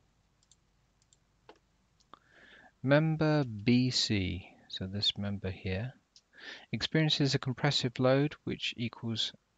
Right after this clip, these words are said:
uh, twelve kilonewtons. It's made of cons-, uh, structural steel, which has a diameter of twenty millimeters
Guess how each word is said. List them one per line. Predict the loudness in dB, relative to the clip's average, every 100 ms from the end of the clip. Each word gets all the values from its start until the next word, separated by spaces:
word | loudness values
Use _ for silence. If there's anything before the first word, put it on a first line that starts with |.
| -12
uh, | -8 -8 -8 -10
twelve | -10 -4 -2 -2 -2 -2 -6 -10 -20 -12
kilonewtons. | -6 -4 -4 -4 -8 -10 -14 -12 -12 -12 _ _ -20 -20 _ _ _ -20 -20 _ _ -8
It's | -4 4
made | 6 8 6
of | 0 0 -4 -6 -16 _ _ -16 -6
cons-, | -2 -2 -4
uh, | -4 -4 -2
structural | -2 -2 -2 -2
steel, | -2 0 2 2 0 -8 _ _ _ _ _ _
which | -8 -4 -4 -2
has | -2 -2
a | -2
diameter | 0 2 2 0 -2 -6 -4
of | -6 -6 -12
twenty | -6 -4 -2 -2 -2 -2 -4 -10 _ -10
millimeters | -6 -4 -6 -8 -10 -14 -8 -8